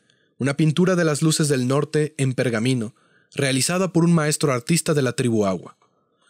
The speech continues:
Tomó el ancho marco con sus manos extendidas y lo sacó con brusquedad de sus amarres.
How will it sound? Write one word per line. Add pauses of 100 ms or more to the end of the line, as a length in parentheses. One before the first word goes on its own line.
(200)
Tomó
el
ancho
marco
con
sus
manos
extendidas (320)
y
lo
sacó
con
brusquedad
de
sus
amarres.